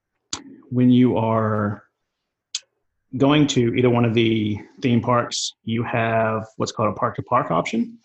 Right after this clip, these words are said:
which is like a park hopper at Disney, where it gives you the ability to jump from one park to the next.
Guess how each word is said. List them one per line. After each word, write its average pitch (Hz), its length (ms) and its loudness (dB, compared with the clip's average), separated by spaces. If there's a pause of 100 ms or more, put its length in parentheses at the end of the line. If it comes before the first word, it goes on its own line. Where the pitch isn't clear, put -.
(340)
which 113 240 -4
is 113 200 -4
like 110 120 -4
a 107 60 -6
park 113 300 -4
hopper 113 240 -4
at 95 100 -6
Disney, 117 300 -4
where 110 160 -2
it 95 60 -10
gives 110 200 -6
you 110 80 -6
the 107 60 -6
ability 110 420 -6
to - 180 -12
jump 113 240 -6
from 110 140 -6
one 107 180 -4
park 117 320 -8
to 113 120 -10
the 110 80 -6
next. - 380 -10